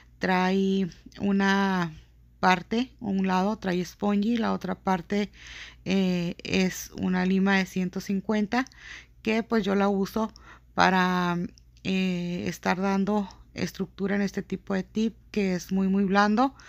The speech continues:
Y, pues, con la spongy solamente voy a estar limando la parte de arriba,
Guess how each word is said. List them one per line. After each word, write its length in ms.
Y, 140
pues, 220
con 120
la 80
spongy 460
solamente 560
voy 220
a 20
estar 260
limando 380
la 180
parte 320
de 140
arriba, 380